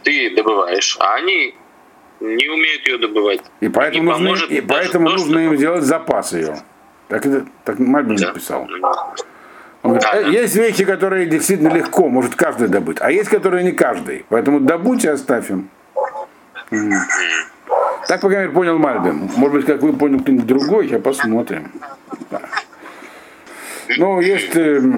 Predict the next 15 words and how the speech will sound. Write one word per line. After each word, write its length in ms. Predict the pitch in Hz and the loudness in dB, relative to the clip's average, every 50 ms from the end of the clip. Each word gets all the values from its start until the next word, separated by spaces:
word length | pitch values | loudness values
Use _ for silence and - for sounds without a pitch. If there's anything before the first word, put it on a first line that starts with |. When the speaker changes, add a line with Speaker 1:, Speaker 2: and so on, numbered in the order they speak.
| - - - - - | 0 -6 -8 -2 0
Speaker 2:
Мецудот, 520 | 139 143 143 135 160 170 208 233 214 165 160 | 2 2 2 2 4 4 4 4 4 2 2
он 100 | 147 143 | 2 4
объясняет 420 | 135 135 127 139 151 143 131 131 | 4 2 4 2 2 2 2 2
по-простому, 600 | 135 135 120 135 135 127 - - 131 101 98 92 | 0 2 2 2 2 2 2 2 2 2 2 0
что 180 | - - 123 127 | 0 0 0 0
да, 240 | 117 127 160 175 156 131 | 2 2 2 2 2 0
это 420 | - - - 117 120 113 - - - - - - - - | 0 -2 0 0 0 0 -2 -6 -14 -16 -12 -12 -10 -2
похоже 320 | - 127 127 - 170 151 147 | -2 0 2 2 2 2 2
на 100 | 139 139 | 2 2
как 220 | 123 135 127 - | 2 2 0 2
вы 100 | 113 123 | 2 0
объяснили, 500 | 110 98 101 95 - 107 98 92 90 90 | 2 2 0 -2 -2 -2 -2 0 0 -2
что 300 | - - - - 113 107 | -4 -6 -6 -2 -2 0
как 240 | 101 120 117 110 107 | 2 2 0 0 0
бы, 240 | 101 113 110 101 | 2 2 0 0